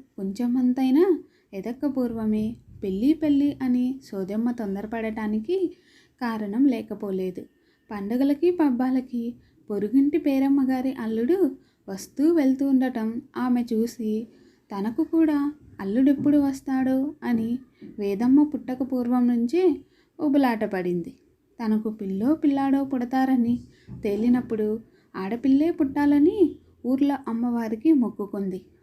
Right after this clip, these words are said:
మొక్కుకున్నాక వేదమ్మ పుట్టింది. పుట్టాక ఐదో ఏటే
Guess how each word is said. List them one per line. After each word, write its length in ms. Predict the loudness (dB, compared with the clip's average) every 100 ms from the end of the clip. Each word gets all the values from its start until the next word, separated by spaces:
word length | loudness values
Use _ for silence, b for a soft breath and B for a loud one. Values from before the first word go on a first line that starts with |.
| -8
మొక్కుకున్నాక 960 | -8 -8 -4 4 4 4 0 -4 -8 -10 b b b
వేదమ్మ 460 | -8 -6 -6 -2 0
పుట్టింది. 560 | 0 -2 -4 -8 -8 -10 _ -20 _ _ _ -8
పుట్టాక 680 | -4 -2 0 0 -2 -4 -6 -6
ఐదో 280 | 0 2 2
ఏటే 580 | 2 2 2 4 4 2